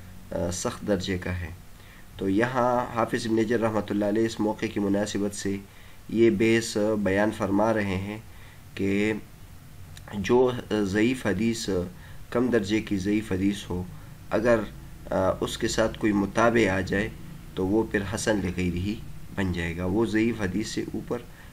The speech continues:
حسن لغیرہ کے درجے تک پہنچ جائے گا۔ ہم نے اس سے پہلے بار بار یہ بیان کیا کہ حافظ ابن حجر رحمۃ اللہ علیہ جو بحث بیان فرماتے ہیں اس کا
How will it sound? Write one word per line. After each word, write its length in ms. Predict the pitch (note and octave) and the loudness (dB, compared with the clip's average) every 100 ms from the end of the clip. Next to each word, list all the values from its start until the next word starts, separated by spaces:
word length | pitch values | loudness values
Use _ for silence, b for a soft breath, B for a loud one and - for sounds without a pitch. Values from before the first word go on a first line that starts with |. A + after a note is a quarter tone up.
| B | B
حسن 200 | - A#2 | -4 -2
لغیرہ 540 | G#2+ G2 G2 G2 A2 A2 | 0 0 0 0 -2 0
کے 100 | F2+ | 0
درجے 300 | F#2 F2 G2 | 0 0 -4
تک 480 | A2+ - - - | -4 -10 -16 -14
پہنچ 320 | F#2 F#2 F2 E2+ | -8 -6 -6 -6
جائے 140 | E2 | -12
گا۔ 160 | - - - - - B B B B B B B B F#2 | -12 -16 -18 -18 -18 B B B B B B B B 2
ہم 60 | |
نے 160 | A#2+ C3 | 6 6
اس 80 | C3+ | 6
سے 120 | C3+ | 2
پہلے 360 | - C3 C3+ B2 | 4 6 6 8
بار 220 | B2 B2+ | 8 8
بار 200 | B2 A#2+ | 8 8
یہ 200 | A#2+ A#2 | 8 6
بیان 320 | G#2+ G#2+ A2 | 8 8 6
کیا 200 | G#2+ B2 | 4 2
کہ 180 | A#2+ A2+ | 2 2
حافظ 280 | G#2+ A2+ G#2 | 2 2 2
ابن 140 | G#2 | 2
حجر 220 | G#2+ A2 | 4 2
رحمۃ 300 | G2+ G2+ F#2+ | 2 0 0
اللہ 160 | F#2 F#2+ | 0 0
علیہ 240 | F#2+ A2 A2+ B B B - | 2 0 -2 B B B -2
جو 200 | A#2 B2 | 4 4
بحث 480 | G2+ A#2 A#2+ A#2 - A2 G2 | 6 6 6 2 2 2 4
بیان 240 | G2 G#2+ G#2+ | 6 6 4
فرماتے 480 | G2+ G2+ G#2 G#2+ A2 | 2 2 2 2 -2
ہیں 60 | |
اس 180 | G2+ - | -2 -4
کا 100 | G2 | -4